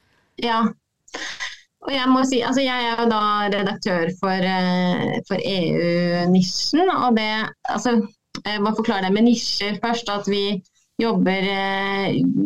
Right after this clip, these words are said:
det vi, på en måte, produktet vi selger da, er nyhetsbrev som man abonnerer på. Eh, og så har vi også en, en, eh, nettside, eh, som man da kan gå inn på, og så har vi en del åpne saker og et, eh, gratis nyhetsbrev,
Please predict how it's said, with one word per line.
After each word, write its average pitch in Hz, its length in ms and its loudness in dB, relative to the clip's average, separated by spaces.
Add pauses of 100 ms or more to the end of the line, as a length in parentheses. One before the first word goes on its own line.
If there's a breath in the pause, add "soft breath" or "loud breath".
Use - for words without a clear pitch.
det 185 180 0
vi, 185 140 2
på 220 120 2
en 208 80 2
måte, 185 280 0
produktet 196 400 0
vi 220 80 2
selger 208 480 0
da, 220 120 -2 (200)
er 180 60 2
nyhetsbrev 180 800 0
som 185 200 0
man 180 160 4
abonnerer 170 560 0
på. 226 140 2 (1200)
Eh, 180 260 0
og 190 120 -2
så 214 120 -2
har 196 140 2
vi 233 80 2
også 233 180 0
en, 190 280 0
en, 180 400 2
eh, 175 220 -2 (140)
nettside, 185 480 -2 (600 loud breath)
eh, 202 440 -2
som 202 160 -2
man 202 140 2
da 185 720 2
kan 190 140 -2
gå 190 100 0
inn 185 160 2
på, 294 100 0
og 370 180 2
så 320 140 -2
har 269 140 0
vi 233 80 -2
en 233 100 -2
del 202 180 -2
åpne 175 480 -2
saker 185 480 -2
og 180 300 2
et, 180 220 -6
eh, 180 140 -2
gratis 175 420 -2
nyhetsbrev, 160 760 -2